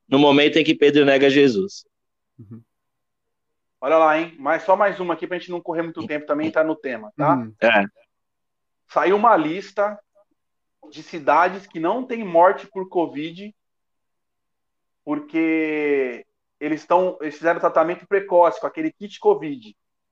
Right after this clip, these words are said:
Speaker 2: Hum.
Speaker 3: Saiu uma lista dessas cidades, inclusive médicos falando que,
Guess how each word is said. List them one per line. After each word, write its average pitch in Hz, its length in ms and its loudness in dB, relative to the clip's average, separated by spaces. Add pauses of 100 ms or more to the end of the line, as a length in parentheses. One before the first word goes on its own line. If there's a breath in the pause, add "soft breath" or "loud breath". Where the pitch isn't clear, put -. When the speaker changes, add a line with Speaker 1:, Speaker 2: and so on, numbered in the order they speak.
(120)
Speaker 2:
Hum. 120 280 -6 (400)
Speaker 3:
Saiu 151 180 4
uma 180 180 4
lista 180 280 -6
dessas 190 280 -8
cidades, 165 600 -4 (600)
inclusive 156 440 -8
médicos 160 480 -4
falando 160 460 0
que, 175 380 -8